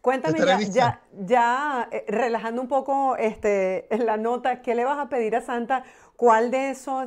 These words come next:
Speaker 1: de esas innovaciones tecnológicas quieres tener tú en tu vida?
Speaker 2: A ver, yo de verdad quiero, eh,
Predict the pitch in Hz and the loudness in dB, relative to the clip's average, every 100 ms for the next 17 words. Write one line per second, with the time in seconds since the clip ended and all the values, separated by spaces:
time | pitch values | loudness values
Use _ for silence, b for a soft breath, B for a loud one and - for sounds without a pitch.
0 | 208 226 226 269 262 - 277 269 247 214 | 0 0 2 -4 -6 -6 -4 -2 -2 -2
1 | 208 220 220 226 233 226 208 202 220 - | -4 -6 -6 -6 -6 -4 -4 -4 -6 -8
2 | 220 220 - 190 196 220 196 185 202 208 | -8 -8 -6 -6 -6 -8 -8 -6 -6 -6
3 | 202 190 180 147 127 98 _ _ _ _ | -8 -10 -10 -12 -12 -16 _ _ _ _
4 | _ _ _ _ _ _ _ _ - 127 | _ _ _ _ _ _ _ _ -2 2
5 | 123 98 95 113 151 170 190 185 143 135 | 2 -2 -6 4 6 6 6 4 2 2
6 | 120 135 156 156 - 127 139 156 135 - | 4 4 2 0 -8 -4 -2 -2 -2 -10
7 | _ _ _ _ _ 123 123 117 107 107 | _ _ _ _ _ -10 -8 -6 -8 -10